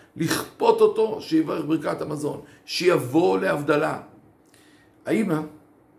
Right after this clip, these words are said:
היא צריכה יותר באהבה. יש לה את המרחב. כמובן, היא מאהבתה הגדול-, לבנה, היא רוצה שהוא ישמור את התורה ואת המצוות, לבנה, לביתה. אבל אם היא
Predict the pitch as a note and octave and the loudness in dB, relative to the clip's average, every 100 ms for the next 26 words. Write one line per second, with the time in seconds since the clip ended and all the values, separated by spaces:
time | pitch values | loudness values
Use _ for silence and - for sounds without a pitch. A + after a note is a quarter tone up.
0 | _ _ _ _ _ _ _ - D3 - | _ _ _ _ _ _ _ -14 -12 -10
1 | A#2+ A2+ A#2 A2 G2 F#2+ - - _ - | -8 -6 -6 -6 -8 -10 -16 -20 _ -10
2 | C3 C3 A#2+ - A2 G#2+ - _ _ - | -10 -8 -10 -8 -10 -10 -14 _ _ -20
3 | - _ B2+ C3 A2 D#3 C3+ G2 - _ | -20 _ -2 -2 0 -4 -4 -6 -16 _
4 | _ _ _ _ _ _ _ _ _ _ | _ _ _ _ _ _ _ _ _ _
5 | _ _ A2 C#3 G#3+ G#3 C#3+ C#3 C3 A#2+ | _ _ -10 -4 -4 -2 -2 -4 -8 -6
6 | A#2+ A2 A2 D3 C#3 A2 G#2 G2 - _ | -6 -6 -8 -6 -4 -6 -10 -14 -20 _
7 | - G#2 G#2+ G#2+ - A2+ A2+ - A#2+ D3 | -18 -12 -12 -14 -18 -6 -4 -2 -2 -2
8 | C3 G2+ G2 C3 C3+ - A#2 - A2+ C3 | -2 -6 -10 -8 -8 -8 -8 -8 -10 -8
9 | C3 A2+ G2 - A#2+ C3+ G#2+ F2+ F#2+ - | -6 -8 -12 -10 -8 -8 -8 -14 -14 -4
10 | C3+ - E2+ B2 C#3 A#2 G#2+ D3+ D#3 - | -4 -4 -8 -6 -6 -8 -10 -6 -8 -8
11 | - _ _ _ _ _ _ - - _ | -20 _ _ _ _ _ _ -20 -20 _
12 | _ _ _ - _ - B2 G#3+ G3+ G3 | _ _ _ -20 _ -8 2 2 2 -4
13 | - G3 D#3+ D3+ C#3+ C#3 | -4 -4 -2 -2 -4 -4